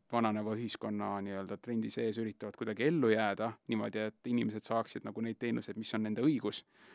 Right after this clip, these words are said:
siis, äh, võime nagu maha rahustada selles osas ja öelda ka seda valdkonna uurijatena ja öelda ka seda, et, äh, vaimne tervis on, äh,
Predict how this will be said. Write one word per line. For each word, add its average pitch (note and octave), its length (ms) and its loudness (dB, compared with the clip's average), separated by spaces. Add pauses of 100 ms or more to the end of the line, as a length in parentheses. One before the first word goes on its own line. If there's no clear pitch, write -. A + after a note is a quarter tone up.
(360)
siis, - 340 0
äh, G#2+ 320 6 (580)
võime A2+ 300 6
nagu G#2 160 4
maha C3 240 6
rahustada G#2 480 0
selles G#2 280 -6
osas G2+ 220 -8
ja G#2 60 -6
öelda G#2 240 -6
ka G#2+ 60 -8
seda A2 180 -8
valdkonna A#2 340 0
uurijatena G#2+ 520 2
ja G#2+ 120 -4
öelda G#2+ 160 -6
ka A2 60 -6
seda, A2+ 260 -2
et, - 260 -10
äh, A2+ 120 -6 (1400)
vaimne A#2+ 240 8
tervis A2+ 320 6
on, G#2+ 420 2
äh, G2 400 -4